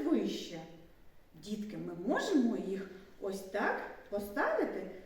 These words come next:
спинками одну до одної. І ми з вами бачимо, що Катруся яка,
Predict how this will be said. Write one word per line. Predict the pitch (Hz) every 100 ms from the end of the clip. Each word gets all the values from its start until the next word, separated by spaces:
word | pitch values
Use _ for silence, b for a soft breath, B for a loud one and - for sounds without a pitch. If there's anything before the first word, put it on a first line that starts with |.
| -
спинками | - - 415 311 240 240 226 226 220 - -
одну | 214 208 208 233 381 - -
до | 254 440 440 330
одної. | 208 190 175 170 170 - - -
І |
ми | 196 202 320 - - -
з |
вами | 214 202 226 330
бачимо, | 262 226 - - - 170 170
що | 170 - 220 196 - - - - b b b b
Катруся | - 226 233 269 233 - 202
яка, | 214 233 254 190